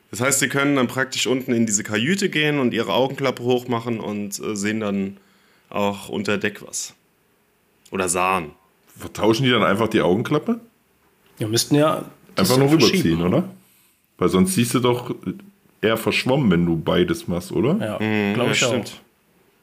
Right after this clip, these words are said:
Speaker 2: Also wäre jetzt so meine Theorie, müsste man vielleicht mal ausprobieren, aber ich denke, wenn das eine Auge ans Licht gewöhnt ist, das andere an die Dunkelheit und beide dann gleichzeitig sehen, ich glaub, das siehst du noch weniger. Könnte ich mir
Speaker 1: Mhm.
Speaker 2: zumindest vorstellen.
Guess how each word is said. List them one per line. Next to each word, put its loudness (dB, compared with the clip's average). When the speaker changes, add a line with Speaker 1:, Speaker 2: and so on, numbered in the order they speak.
Speaker 2:
Also 2
wäre 4
jetzt 2
so 4
meine 2
Theorie, 0
müsste 0
man 0
vielleicht 0
mal -6
ausprobieren, 0
aber 0
ich -2
denke, 0
wenn 2
das -2
eine -2
Auge 2
ans 0
Licht 2
gewöhnt 2
ist, -4
das -4
andere 0
an 4
die 2
Dunkelheit 2
und -2
beide 2
dann 2
gleichzeitig 0
sehen, 0
ich -6
glaub, -2
das -2
siehst -8
du -4
noch -2
weniger. -6
Könnte 2
ich 2
mir 4
Speaker 1:
Mhm. 0
Speaker 2:
zumindest 0
vorstellen. -8